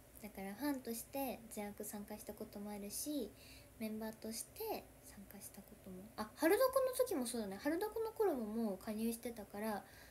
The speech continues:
春どこと世界人の善悪はやってましたね。あ、そうじゃん。あ、そうだ、そうだ、そうだ。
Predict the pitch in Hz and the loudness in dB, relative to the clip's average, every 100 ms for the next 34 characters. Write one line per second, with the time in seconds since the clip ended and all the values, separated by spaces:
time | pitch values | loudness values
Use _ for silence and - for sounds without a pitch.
0 | - 294 320 349 349 349 - 370 285 - | -2 2 4 4 0 -2 2 4 4 2
1 | 233 240 240 233 - 233 220 220 214 208 | -2 -2 -4 -4 -2 0 0 -2 -6 -6
2 | - - 330 302 214 233 214 - 214 208 | -8 -2 2 2 2 2 2 -2 -4 -2
3 | - 196 - 214 214 220 - 175 185 - | -2 -4 -2 -4 -2 -4 -6 -10 -10 -12
4 | - - 403 - - 622 622 427 - - | -10 -4 -4 4 10 12 12 10 6 12
5 | 508 587 679 605 554 640 640 554 554 571 | 12 12 12 12 12 12 12 12 12 12